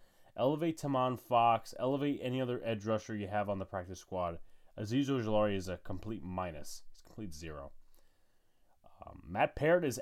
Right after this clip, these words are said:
out, so add to the injuries on the offensive line with that one. Out with the shoulder injury. He came in for Josh Ezeudu after Ezeudu gave up the sack, which caused Daniel Jones' injury.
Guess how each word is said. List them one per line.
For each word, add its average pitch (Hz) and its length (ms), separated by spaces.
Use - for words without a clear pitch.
out, 180 320
so - 680
add 117 220
to 135 120
the 131 180
injuries 143 460
on 127 100
the 127 80
offensive 127 440
line 120 220
with 107 160
that 117 260
one. 143 260
Out 123 140
with 120 120
the 104 80
shoulder 120 360
injury. 110 240
He 113 120
came 117 280
in 110 100
for 107 180
Josh 110 300
Ezeudu 107 420
after 101 180
Ezeudu 98 400
gave 101 140
up 95 100
the 92 100
sack, 104 360
which 95 180
caused 90 240
Daniel 90 240
Jones' 85 400
injury. 95 460